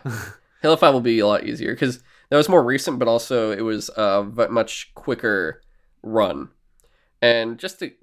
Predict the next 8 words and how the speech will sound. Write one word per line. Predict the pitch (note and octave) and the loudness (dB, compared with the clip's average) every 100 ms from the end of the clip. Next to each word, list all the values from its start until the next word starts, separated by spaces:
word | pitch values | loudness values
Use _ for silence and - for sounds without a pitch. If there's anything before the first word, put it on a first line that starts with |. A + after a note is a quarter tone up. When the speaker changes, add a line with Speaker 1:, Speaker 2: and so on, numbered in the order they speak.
| _ | _
Speaker 2:
just | C3 B2 | -16 -14
to | A#2 | -14
say | - - G#2+ | -12 -8 -8
it | G2 | -8
really | G#2 G2 | -10 -12
fast, | - D2+ C#2+ A1+ - - _ _ _ _ _ _ _ _ _ - B2+ | -12 -12 -12 -14 -20 -20 _ _ _ _ _ _ _ _ _ -20 -14
Gears | C3+ F3 G3+ | -6 -4 -6
five | - B2+ A#2+ A#2+ A#2 A2+ | -4 -2 0 0 -2 -8